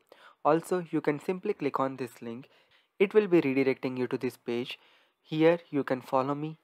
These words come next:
on my YouTube, LinkedIn, blogs, Twitter, Facebook and GitHub repository. Now, let me give you a little bit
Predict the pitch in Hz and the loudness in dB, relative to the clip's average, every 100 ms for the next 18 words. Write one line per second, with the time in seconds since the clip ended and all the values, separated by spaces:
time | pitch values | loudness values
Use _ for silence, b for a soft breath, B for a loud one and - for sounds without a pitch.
0 | - 127 123 120 135 156 165 165 143 160 | -6 -4 -4 -4 -6 0 0 0 -4 -6
1 | 180 - 120 123 - 123 120 123 - - | -8 -10 -10 -10 -6 0 0 0 -6 -4
2 | 160 170 123 117 - 160 - 120 113 131 | -2 0 -2 -4 -4 -6 -4 -8 -8 -12
3 | 127 127 120 127 123 123 - 117 117 - | -8 -10 -8 -8 -8 -12 -12 -12 -12 -14
4 | 117 _ _ _ _ _ - 135 131 170 | -20 _ _ _ _ _ -6 2 4 2
5 | b b b - 175 190 214 185 175 143 | b b b 4 4 4 -4 -2 -2 -2
6 | 135 139 135 143 180 175 180 | 0 0 2 2 0 0 -2